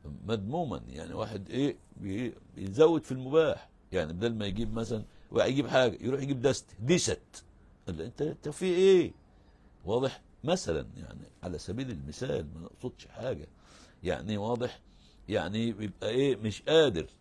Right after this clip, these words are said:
عمال يحمل، يحمل، طب هت-، هتودي ده فين وهتروح فين وعندك عمر ت-، يقضي الحاجات دي كلها؟ ها؟ فهنا يقول: "ولكن المسرف"، آه، لو، ل-، ل-، ل-، ل-، ل-، ل-، ل-، لو كان الإسراف والإقتار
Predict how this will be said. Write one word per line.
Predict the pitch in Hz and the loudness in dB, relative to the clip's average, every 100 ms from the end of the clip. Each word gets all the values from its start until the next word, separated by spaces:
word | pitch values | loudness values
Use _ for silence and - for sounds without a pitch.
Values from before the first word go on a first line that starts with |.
| - | -14
عمال | 85 120 143 | -8 -2 -2
يحمل، | 107 - 139 123 107 | -2 -2 -4 -2 -4
يحمل، | - 127 135 135 | -4 -4 -6 -6
طب | 110 95 | -4 -4
هت-، | 90 - - | -4 -4 -4
هتودي | 110 120 151 147 | 0 4 4 4
ده | 143 | 2
فين | 131 165 175 | 4 4 4
وهتروح | 135 117 123 147 | 4 0 0 -4
فين | - 170 175 | 0 2 4
وعندك | 147 117 - - - 151 147 - | 2 0 -2 -8 -2 2 4 4
عمر | 147 175 156 | 4 4 2
ت-، | 120 | 2
يقضي | 135 135 160 139 | 4 4 4 0
الحاجات | 135 156 | 2 2
دي | 139 | 2
كلها؟ | 107 123 151 160 - - - - - - | -2 -4 0 0 -2 -10 -20 -20 -20 -6
ها؟ | 120 151 139 - - - | -2 -2 -4 -14 -18 -6
فهنا | 98 127 | -2 0
يقول: | 113 - 143 | -2 -2 0
"ولكن | 131 107 151 143 | 2 2 0 -2
المسرف"، | 127 156 190 170 170 - - - - - - | -2 -4 -6 -4 -6 -8 -20 -20 -20 -12 -2
آه، | 98 - 98 - | -2 -2 -8 -8
لو، | 104 110 101 - | -4 -2 -2 -2
ل-، | 95 80 92 | -10 -10 -10
ل-، | 92 - | -8 -8
ل-، | 98 - - - - | -8 -10 -14 -20 -12
ل-، | 85 | -8
ل-، | 73 87 92 - 87 | -6 -8 -10 -8 -8
ل-، | - 85 - | -10 -12 -10
ل-، | 90 - | -10 -4
لو | 95 | -4
كان | - 160 165 | 6 6 6
الإسراف | 120 - 143 - | -4 0 0 0
والإقتار | 107 92 - 123 104 | -4 -8 -2 2 2